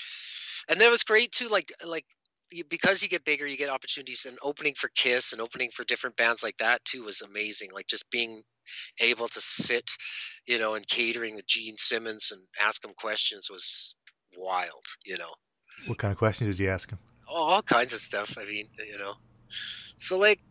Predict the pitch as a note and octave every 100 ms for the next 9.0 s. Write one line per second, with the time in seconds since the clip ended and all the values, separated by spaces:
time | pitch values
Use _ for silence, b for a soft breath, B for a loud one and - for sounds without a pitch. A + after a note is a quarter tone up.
0 | A3+ A3+ A3 G#3+ G#3+ G#3 A3+ A#3+ G3+ G3
1 | G3 - - F3+ - G3 - - F#3+ A3+
2 | F#3 G3 F3+ F3+ - F3+ F3 G3 F#3+ G3
3 | C#4+ - D3+ D3+ D3 D3 D3+ D3 D3 D3
4 | - D#3+ E3 F3 - F3 - F#3 F3 A3+
5 | C#3 C3 D3+ D3+ D3+ E3 - F#3+ - C#3+
6 | C3 C#3 C#3+ _ _ _ D3 C#3 - C#3+
7 | C#3 C3 C#3 C3 C#3 C3+ C3+ C3 - _
8 | _ A2+ G#2+ G#2+ _ _ - C#3 A2+